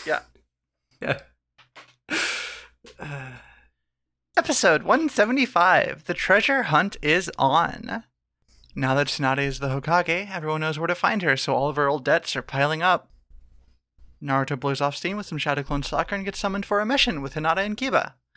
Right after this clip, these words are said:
Speaker 1: The mission is framed as a test for the fuck-up kids because Naruto kept being too much of a good boy to actually finish the missions. If they fail, they're going back to the academy to redo their schooling.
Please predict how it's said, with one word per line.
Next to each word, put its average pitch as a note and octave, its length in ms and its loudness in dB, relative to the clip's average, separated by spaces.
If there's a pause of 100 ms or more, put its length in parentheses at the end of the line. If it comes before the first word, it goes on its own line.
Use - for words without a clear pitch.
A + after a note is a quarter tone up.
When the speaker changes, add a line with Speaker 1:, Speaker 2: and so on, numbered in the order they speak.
(280)
Speaker 1:
The C#3+ 80 -4
mission G3+ 520 -2
is - 180 -4
framed C#3 320 -2
as C3 100 -8
a - 60 -8
test - 320 -2
for - 120 -12
the D#3 60 -6
fuck-up - 460 0
kids D3+ 380 -2
because D#3+ 300 -4
Naruto E3+ 440 -4
kept - 240 -10
being C3+ 240 -4
too C#3+ 140 -8
much C3 200 -4
of B2+ 120 -6
a B2+ 40 -6
good F3 280 0
boy C3+ 280 -2
to - 220 0
actually E3 420 0
finish C3+ 340 -4
the - 100 -6
missions. - 580 -10 (2250)
If D3+ 140 -2
they D3 140 -4
fail, F#3 340 0
they're C4+ 140 -8
going C3+ 240 -2
back C3+ 160 -8
to - 80 -18
the C3+ 100 -4
academy F3+ 540 0
to F3+ 160 -12
redo F#3 320 -8
their G#3 160 -4
schooling. C3+ 840 -8